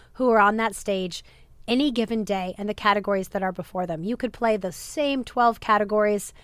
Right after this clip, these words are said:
on one day and have them go over so well. You could play them with different people and maybe not so well. So you can't ever really judge how a category plays with the three given contestants. We've had those experiences at home where you're watching and you're like,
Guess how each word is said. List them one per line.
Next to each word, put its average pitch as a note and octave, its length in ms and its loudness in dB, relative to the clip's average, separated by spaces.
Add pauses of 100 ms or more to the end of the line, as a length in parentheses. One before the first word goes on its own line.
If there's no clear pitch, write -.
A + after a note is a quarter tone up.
(600)
on G3 240 -2
one C#4 200 4
day A#3+ 240 6
and G#3+ 160 -2
have A#3 280 2
them A3+ 180 -2
go G#3+ 180 2
over G3+ 200 0
so F#4 280 2
well. A#3+ 360 6 (280)
You D4+ 80 -10
could D4 140 -6
play D4+ 180 2
them C#4 80 0
with C#4 140 -2
different C#4+ 240 -2
people C#4+ 380 2
and C4+ 200 -2
maybe C#4 280 -2
not C4+ 240 -4
so G#3 160 -2
well. F3+ 240 -2
So - 120 -8
you C4+ 120 -2
can't D4+ 340 -2
ever B3 220 0
really A3 200 -2
judge G#3 440 0 (300)
how A3 200 6
a G#3+ 80 4
category G3+ 420 0
plays G3+ 400 -4
with G#3+ 240 0
the G3+ 160 -8
three G#3+ 280 -4
given F#3+ 260 -4
contestants. G#3 580 -2 (280)
We've C4 120 -4
had C4+ 140 4
those B3+ 160 -2
experiences C#4 600 -2
at G#3+ 80 -2
home B3+ 260 4
where G3 140 0
you're A#3+ 120 0
watching B3 420 4
and G#3+ 80 2
you're G#3+ 100 0
like, A3 160 -2